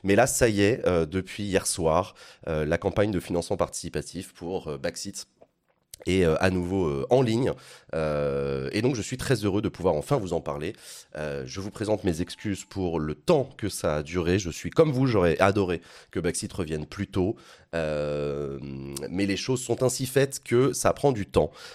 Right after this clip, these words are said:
euh, de, de, de travailler sur un projet comme Backseat, d'autant que le projet Backseat, euh, c'est pas vraiment qu'il revient pour une saison deux. En fait, c'est même beaucoup plus que ça. C'est un reboot du projet Backseat. Euh, la saison une de Backseat a été faite l'année dernière à l'occasion de l'élection présidentielle. C'était la première, euh,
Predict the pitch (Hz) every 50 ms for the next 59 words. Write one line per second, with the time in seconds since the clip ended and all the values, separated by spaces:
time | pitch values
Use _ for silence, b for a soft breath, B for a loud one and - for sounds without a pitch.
0 | B - - 76 71 69 69 69 71 69 67 65 85 80 71 71 67 67 67 71
1 | 71 65 64 64 64 64 60 62 65 76 76 - - 92 87 95 107 - - 85
2 | 78 73 - 95 85 - 92 - 80 78 71 78 - - - 139 110 87 95 -
3 | - 139 127 - 98 87 85 - 95 87 90 90 80 71 - - - 127 127 -
4 | - B B B B B B B - 78 76 76 71 69 64 65 64 65 65 -
5 | - - - 127 104 101 101 110 123 - - 85 85 87 87 110 110 - 95 85
6 | 80 - - - 82 73 85 80 78 92 120 85 78 - - 98 - 101 - -
7 | - - - - 78 73 80 80 92 - 104 - 107 - - - - - - 98
8 | 104 - - 95 87 - 76 73 87 92 85 87 98 - - - - 80 82 -
9 | - 82 73 87 80 73 65 - - 95 92 - - B B B B B B B
10 | B B - - 76 73 76 78 80 - - - - 87 76 87 87 90 - -
11 | 139 139 127 110 92 82 67 64 - 78 71 76 82 76 78 76 - - - 98
12 | - - 73 67 65 - 73 - - 90 - - 76 71 67 87 92 98 90 98
13 | 92 92 101 107 90 78 78 - 90 87 95 120 117 101 92 85 82 - - 101
14 | - - 80 80 73 73 67 67 - - 101 107 - - - - 76 67 - -
15 | - 85 85 92 95 82 76 69